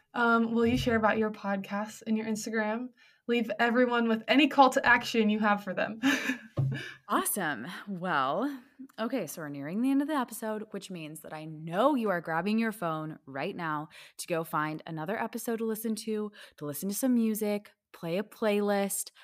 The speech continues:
Speaker 2: whatever. I know you are grabbing your phone right now because you're trying to figure out what to listen to next. So since you are grabbing your phone, do one of two things. If you are pregnant and would be interested in listening to the Learning to Mom podcast,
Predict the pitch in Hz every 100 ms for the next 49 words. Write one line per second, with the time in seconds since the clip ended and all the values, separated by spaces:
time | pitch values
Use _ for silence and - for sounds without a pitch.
0 | - - 190 170 139 - 196 196 220 254
1 | 233 190 180 165 165 160 160 151 147 143
2 | 139 151 143 139 135 156 131 131 135 143
3 | 135 127 139 73 - 143 - 76 - -
4 | - - - 247 - _ - - 392 415
5 | 359 220 170 151 147 151 - - - -
6 | 240 - _ _ _ _ - 302 269 254
7 | 285 285 - 233 285 254 - - - -
8 | _ _ _ _ 240 302 320 311 214 196
9 | 170 135 135 - 175 160 156 151 147 143
10 | 147 - 151 147 139 - 143 143 151 147
11 | 139 135 135 139 135 135 135 - 147 160
12 | -